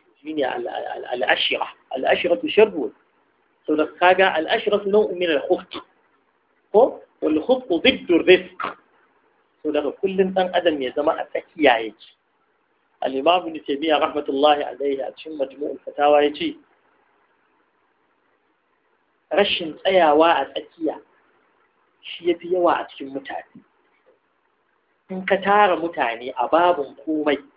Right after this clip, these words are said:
to rashin tsayawa a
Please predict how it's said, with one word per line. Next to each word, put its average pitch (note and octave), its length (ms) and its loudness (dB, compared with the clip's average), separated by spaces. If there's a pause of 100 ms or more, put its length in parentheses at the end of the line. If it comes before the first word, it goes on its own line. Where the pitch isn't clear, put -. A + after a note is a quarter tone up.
(1500)
to D#3 40 -2 (100)
rashin E3 400 0
tsayawa D3+ 560 6
a C3+ 100 -4